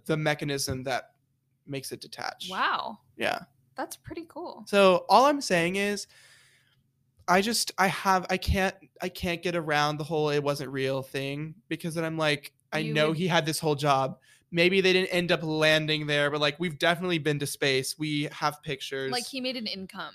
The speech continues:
Speaker 1: Right.
Speaker 2: So,
Speaker 1: So I'm like,
Speaker 2: <laughs>
Speaker 1: s-, maybe, like, you know, I guess, I guess they're not, people aren't saying that we haven't been to space at all. They're saying we haven't landed on a planet.
Speaker 2: You just don't want your grandfather to be a fraud.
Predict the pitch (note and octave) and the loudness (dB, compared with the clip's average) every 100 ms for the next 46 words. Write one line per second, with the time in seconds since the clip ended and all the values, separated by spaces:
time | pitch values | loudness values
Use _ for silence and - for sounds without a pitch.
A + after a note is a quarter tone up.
0 | - E3 D3+ B2+ G#2+ - A#3 - - F#3 | -14 -2 0 0 -4 -8 -10 -8 -2 2
1 | D#3+ E3+ D#3+ D4 - - - _ - - | 2 2 0 -2 -8 -20 -20 _ -8 -8
2 | - - F3+ F3+ - E3 F3 F3+ E3+ E3 | -10 -6 0 0 -2 -8 -4 -2 0 -2
3 | F3 - _ E3+ G#3 A3+ - F#3 A3 - | -6 -12 _ 0 0 0 -2 0 0 -2
4 | B3+ G#3 G#3+ F#3+ F3 D#3+ - E3+ E3 D#3 | -6 -4 -4 -2 -2 -2 -2 -2 0 0
5 | C#3 - _ _ _ _ _ _ _ D#3+ | 0 -2 _ _ _ _ _ _ _ -4
6 | F3 - E3 D#3 C#3+ C#3 C3 - C#3+ C#3 | -4 2 2 2 -4 -6 -4 0 0 0
7 | C#3 C3+ C3+ D3 D#3 D3 D3+ C#3+ C3+ C#3+ | 0 2 0 -2 -4 -4 -4 -4 -2 0
8 | D3 C#3+ C#3 B2+ C3+ B2+ B2 C#3 B2 F#2 | 0 0 0 0 -2 -2 -6 -10 -10 -12
9 | - _ A3 C4 C#4 B3+ A#3 G#3+ G3+ G3 | -18 _ -6 -4 -4 -6 -6 -8 -8 -10
10 | F#3+ F#3+ F#3+ F#3 F#3 F3 E3+ D#3+ - | -10 -10 -10 -10 -14 -16 -12 -12 -12